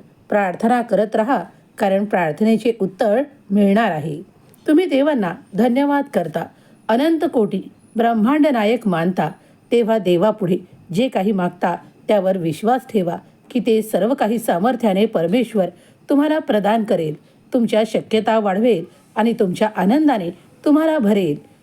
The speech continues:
तुमचे ते नाते जे दुरावलेले आहे, ते तुमच्या जवळ येतील. त्या आनंदामुळे तुम्ही सुखावाल, आनंदी व्हाल. कारण तुझा देव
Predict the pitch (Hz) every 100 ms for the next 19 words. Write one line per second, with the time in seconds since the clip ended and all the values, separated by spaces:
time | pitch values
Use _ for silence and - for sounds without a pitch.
0 | _ 254 226 247 226 208 190 202 - 185
1 | - 175 233 254 233 285 330 311 277 202
2 | 185 - - _ - 247 - 196 220 214
3 | 180 180 214 214 170 156 160 - _ _
4 | - 311 247 202 294 294 311 269 202 -
5 | - 240 277 - 190 - 220 180 175 -
6 | _ _ - 208 262 285 214 190 151 156
7 | - _ _ _ _ _ _ _ _ _
8 | 208 190 208 170 - - 269 254 220 170
9 | 208